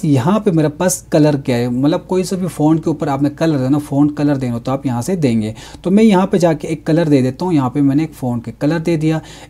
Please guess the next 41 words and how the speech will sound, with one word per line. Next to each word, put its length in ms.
इसके 240
बाद 240
यहाँ 340
पे 60
मेरे 200
पास 260
फॉन्ट 280
का 300
मतलब 340
मुख्तलिफ 440
फॉन्ट 300
दिया 160
हुआ 100
है, 100
फॉन्ट 300
का 100
स्टाइल 400
दिया 120
हुआ 80
है, 60
आप 100
कोई 140
से 120
भी 160
स्टाइल 340
को 120
यहाँ 200
से 120
यूज़ 320
कर 100
सकते 300
हैं। 80
मैं 120
यहाँ 260
से 200
एक 240
और 180
फॉन्ट 480
डिज़ाइन 360
ले 240
लूँगा, 320